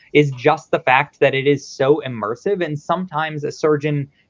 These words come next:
doesn't need to do incredibly delicate detail tasks. Sometimes they need to collaborate with the operating room.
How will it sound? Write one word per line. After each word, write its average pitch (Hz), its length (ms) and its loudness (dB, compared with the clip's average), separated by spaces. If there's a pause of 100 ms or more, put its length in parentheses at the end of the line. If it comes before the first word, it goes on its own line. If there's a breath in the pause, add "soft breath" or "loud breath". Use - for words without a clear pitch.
doesn't 185 340 2
need 110 220 -4
to 117 80 -2
do 107 240 0
incredibly 117 680 -2
delicate 107 540 -2
detail 98 420 -6
tasks. - 320 -4
Sometimes 147 400 0
they 127 100 0
need 123 180 -4
to 131 60 0
collaborate 117 760 2 (280 loud breath)
with 117 160 2
the 120 100 4
operating 113 480 0
room. - 260 -16